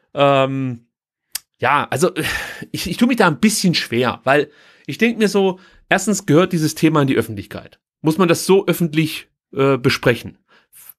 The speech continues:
Vielleicht erstmal da zu deiner Einschätzung. Findest du das nicht ein bisschen merkwürdig, dass das so,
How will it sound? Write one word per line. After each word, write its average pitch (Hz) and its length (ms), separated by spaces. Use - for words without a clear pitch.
Vielleicht 147 280
erstmal 135 280
da 127 200
zu - 100
deiner 107 220
Einschätzung. 104 440
Findest 143 160
du 170 40
das 151 80
nicht 180 80
ein - 20
bisschen 131 240
merkwürdig, 185 440
dass - 120
das - 180
so, 165 340